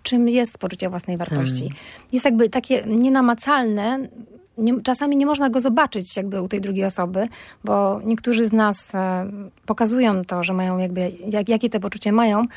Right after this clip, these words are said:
Speaker 1: a inni ukrywają, dlatego tak trudno je po prostu dostrzec.
Speaker 2: Mhm. Poczucie własnej wartości może być niskie, może być adekwatne, może być zawyżone. Na przykład, y, to jest samoocena tak naprawdę, to, co o sobie,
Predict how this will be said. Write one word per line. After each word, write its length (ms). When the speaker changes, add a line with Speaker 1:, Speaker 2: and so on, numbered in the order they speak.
Speaker 1:
a 120
inni 280
ukrywają, 560
dlatego 420
tak 220
trudno 280
je 100
po 80
prostu 240
dostrzec. 640
Speaker 2:
Mhm. 540
Poczucie 460
własnej 340
wartości 560
może 280
być 280
niskie, 400
może 240
być 200
adekwatne, 640
może 240
być 200
zawyżone. 720
Na 100
przykład, 680
y, 380
to 140
jest 400
samoocena 920
tak 140
naprawdę, 640
to, 460
co 420
o 120
sobie, 500